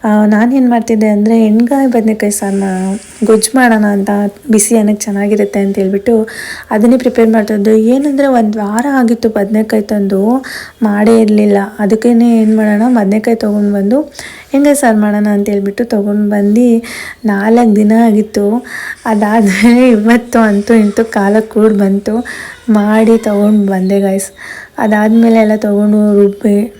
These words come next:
ಆ, ಅಡ್ಗೆನ ಮಾಡಿ, ಅಡ್ಗೆ ಮಾಡಾದ್ಮೇಲೆ ನನ್ ಮಗನ ನೆಪ್ಸಿದ್ದು. ಏನಂತ ಹೇಳಿದ್ರೆ ನನ್ಗೆ ಒಂದೊಂದ್ಸಲ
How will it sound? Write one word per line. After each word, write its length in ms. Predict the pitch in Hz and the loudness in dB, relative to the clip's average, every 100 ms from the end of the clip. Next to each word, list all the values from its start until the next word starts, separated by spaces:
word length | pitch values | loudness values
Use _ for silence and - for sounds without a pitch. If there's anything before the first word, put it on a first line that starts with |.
| - - _ - - - - - - - - 208 | -20 -20 _ -20 -20 -20 -20 -20 -20 -14 0 2
ಆ, 180 | 208 196 | 4 2
ಅಡ್ಗೆನ 320 | 202 233 233 226 | 2 4 4 2
ಮಾಡಿ, 440 | 220 202 202 240 - - - - | 2 0 0 -2 -4 -20 -12 -4
ಅಡ್ಗೆ 280 | 220 220 254 | 0 2 2
ಮಾಡಾದ್ಮೇಲೆ 500 | 247 233 226 247 240 | 2 2 2 2 2
ನನ್ 200 | 220 208 | 2 0
ಮಗನ 300 | 190 220 214 208 202 | 0 0 0 0 0
ನೆಪ್ಸಿದ್ದು. 680 | 190 190 - 202 196 208 - - - - - - - - | -2 -6 -6 -4 -4 -6 -10 -20 -20 -20 -20 -20 -18 -2
ಏನಂತ 440 | 226 233 254 247 247 | 2 4 4 2 2
ಹೇಳಿದ್ರೆ 380 | 240 240 247 | 2 2 2
ನನ್ಗೆ 640 | 226 208 208 220 240 226 226 | 2 2 2 2 2 2 2
ಒಂದೊಂದ್ಸಲ 500 | 220 220 208 233 | 2 2 2 2